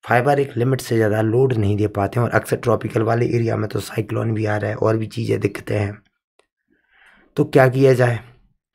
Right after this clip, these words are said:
तो प्लांट्स के क्या होता है कि ये जॉइंट वाले रीजन पे कैम्बियम एक्टिव हो जाता है और यहाँ पर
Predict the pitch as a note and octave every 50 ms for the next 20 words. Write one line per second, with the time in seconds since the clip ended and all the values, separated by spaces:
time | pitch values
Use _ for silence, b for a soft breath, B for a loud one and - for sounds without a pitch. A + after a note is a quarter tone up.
0 | b b b b b b b b - F3 D#3+ - - - B2+ B2 C#3 F3 F3 F3
1 | - - D#3 C#3+ - - C3+ A#2 G2+ F#2+ G2 - - G#2 G#2 A2+ B2+ C3+ C3 -
2 | C3+ B2+ B2+ - - _ b b b b b b b b b b b - C3 C#3+
3 | A2 - C3+ C3+ C3+ C#3+ C3 A2 A2 G#2 G#2+ A2 A2 G2+ G#2 G2 F#2+ G#2 G#2+ G#2+
4 | - - - - - A2+ G#2 A2 A#2 C3 C3 C3+ B2 A2+ G#2+ - - C3 B2 G#2
5 | G#2 G2+ F#2 G2+ F#2+ F#2+ - B2 B2+ C3 C#3+ D3 A#2 F#2 G2 F#2+ F2 G2+ A2+ A#2+
6 | B2+ - - B2+ B2+ A#2+